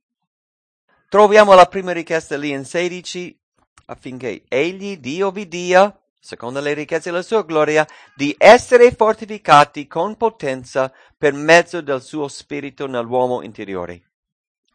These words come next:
La prima richiesta è che Dio ci dia di essere fortificati con potenza per mezzo del suo spirito nell'uomo interiore. Paolo inizia chiedendo che Dio ci fortifica nell'uomo interiore,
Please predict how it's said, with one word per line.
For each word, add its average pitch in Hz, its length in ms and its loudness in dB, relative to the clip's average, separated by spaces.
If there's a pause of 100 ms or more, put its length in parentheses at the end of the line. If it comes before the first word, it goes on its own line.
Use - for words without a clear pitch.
(640)
La 143 180 6
prima 233 280 2
richiesta 175 540 2
è 147 80 -2
che 143 220 -10
Dio 208 260 -2
ci 156 240 -10
dia 196 260 -2
di 202 140 -6
essere 117 600 -6
fortificati 233 1000 4
con 254 300 4
potenza 220 760 0 (260)
per 127 180 -4
mezzo 165 380 -2
del 180 100 -12
suo 208 180 -10
spirito 110 600 -10 (120)
nell'uomo 120 680 -2
interiore. 92 640 -20 (1120)
Paolo 208 320 2
inizia 190 360 -10
chiedendo 135 440 -8
che 117 180 -10
Dio 139 220 -8
ci 131 260 -12
fortifica 202 1000 -12
nell'uomo 127 640 -6
interiore, 107 580 -8